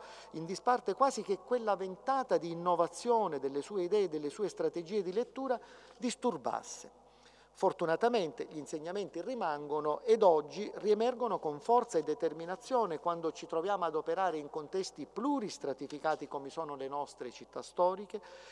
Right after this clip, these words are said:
e dunque il passaggio dalle visioni metodologiche di Mannoni rimangono veri e propri passaggi obbligati. Ma c'è ancora di più. I continui passaggi di scala dalla microanalisi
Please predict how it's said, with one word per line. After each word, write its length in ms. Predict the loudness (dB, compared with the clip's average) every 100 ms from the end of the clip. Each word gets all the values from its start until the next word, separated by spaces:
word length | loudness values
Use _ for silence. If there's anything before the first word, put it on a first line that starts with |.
| -6
e 140 | 0 2
dunque 320 | 2 2 2
il 60 |
passaggio 560 | 2 0 2 2 2 -2
dalle 260 | -2 -2 -4
visioni 580 | -6 0 0 2 -2
metodologiche 1000 | -4 0 2 4 2 4 2 2 -2 -4
di 100 | -4
Mannoni 580 | -4 -4 0 0 -2 -4
rimangono 500 | -2 0 0 0 0
veri 340 | 2 2 2 -4
e 60 |
propri 500 | -8 -6 -6 -6 -12 -2
passaggi 720 | -2 -2 -6 -6 -8 -14 -16 -2 6
obbligati. 680 | 6 4 -12 -14 -18 -20 -20 -20 -20 -20 -20 -12
Ma 120 | -10
c'è 160 | 0 2
ancora 340 | 2 4 4
di 140 | 2 0
più. 280 | 4 4 4 -8 -18
I 100 | -10
continui 500 | -4 -4 -2 -2 0
passaggi 460 | 2 2 4 2 0
di 140 | -8
scala 480 | -4 4 6 6 4
dalla 300 | 2 0 -2
microanalisi 1200 | -2 -2 4 6 6 4 2 0 -2 -10 -14